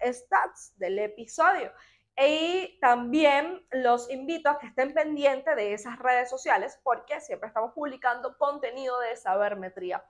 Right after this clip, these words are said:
análisis. Ya saben, también quiero ver sus comentarios sobre Jordan Romano. ¿Qué les parece este cerrador de los Azulejos de Toronto, que asume ese rol de, de cerrador,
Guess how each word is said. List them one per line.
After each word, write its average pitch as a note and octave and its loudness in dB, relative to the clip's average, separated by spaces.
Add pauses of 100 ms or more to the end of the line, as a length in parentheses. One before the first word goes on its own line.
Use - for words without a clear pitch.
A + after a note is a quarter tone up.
(360)
análisis. G#3 -2 (160)
Ya C4 4
saben, E4+ 8 (100)
también A#3 -2
quiero C4+ 4
ver C#4 4 (220)
sus D4+ -2
comentarios D#4+ 6 (300)
sobre C4+ 4
Jordan A#3 4
Romano. A3+ 0
¿Qué C#4+ 4
les D4 0
parece A#3+ 0
este A#3 -8
cerrador G#3 0
de A3 2
los A#3 -2
Azulejos G#3 -6 (280)
de B3 2
Toronto, G3 0
que C#4+ 2 (520)
asume G4 6
ese D#4+ 4
rol D4+ 12 (280)
de, A3 4
de A#3 2
cerrador, A#3+ 4